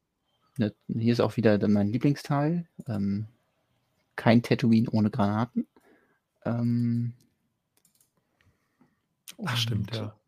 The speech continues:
Speaker 1: ein interessantes Teil,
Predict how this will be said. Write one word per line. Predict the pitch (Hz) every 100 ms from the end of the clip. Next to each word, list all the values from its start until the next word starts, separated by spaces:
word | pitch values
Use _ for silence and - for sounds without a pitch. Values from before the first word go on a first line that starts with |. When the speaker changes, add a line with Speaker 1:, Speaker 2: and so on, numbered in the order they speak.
| _ _ _ _ _
Speaker 1:
ein | 113 113 127 - - - - - _ _
interessantes | 123 - 117 117 113 -
Teil, | - 110 113 117 107